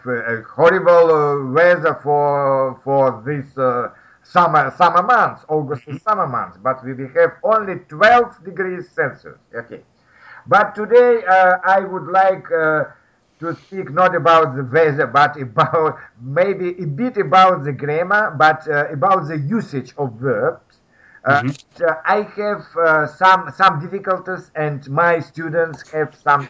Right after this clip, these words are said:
Speaker 1: some difficulties, uh, with, uh, uh, with these two verbs, to do and to make. Yeah. And, uh, what, uh, what is the difference? What, what is the main difference between,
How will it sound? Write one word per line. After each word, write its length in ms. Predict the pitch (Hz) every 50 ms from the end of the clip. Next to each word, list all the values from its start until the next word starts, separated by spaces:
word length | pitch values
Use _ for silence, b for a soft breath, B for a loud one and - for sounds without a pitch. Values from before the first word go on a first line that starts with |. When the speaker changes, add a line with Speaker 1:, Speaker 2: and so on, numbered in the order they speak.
| _ -
Speaker 1:
some 140 | 147 135 139
difficulties, 540 | 170 180 _ 175 185 180 - - 180 165 -
uh, 1300 | - - - _ _ _ _ _ _ _ 117 113 117 151 160 151 160 160 156 156 156 151 151 151 147 143 139 131 135
with, 320 | 180 214 214 175 156 165
uh, 220 | 180 185 185 175 139 - _ _ _ _ -
uh, 120 | 127 139 131
with 280 | 156 208 196 147 123 127
these 260 | 175 202 185 - - _ _
two 140 | - 196 196
verbs, 640 | 160 160 175 165 139 127 147 175 180 - - _ _ _ _ _ _ _
to 160 | - 180 180 151
do 360 | 131 165 208 220 220 214 208 - 180
and 280 | 185 185 180 - - -
to 100 | 185 175
make. 380 | 180 185 147 110 - - - _ _
Yeah. 260 | 104 143 170 180 170 B B B B B B B B B -
And, 340 | 175 185 185 175 - - 165
uh, 120 | 170 165
what, 340 | 156 170 226 240 233 226 - 180
uh, 340 | 175 170 170 160 160 165 151 156 151 151 - _ 160 160 143 139
what 180 | 226 254 247 233
is 140 | 233 185 180
the 60 | 208
difference? 640 | 165 143 156 214 196 - - 151 127 110 101 - - 127
What, 160 | 185 196 190
what 160 | 214 214 214
is 120 | 196 165
the 80 | 185 180
main 440 | 170 175 190 208 214 214 202 160 135
difference 500 | 156 160 - - 131 123 123 117 104 92 -
between, 440 | 139 135 - 123 156 165 151 139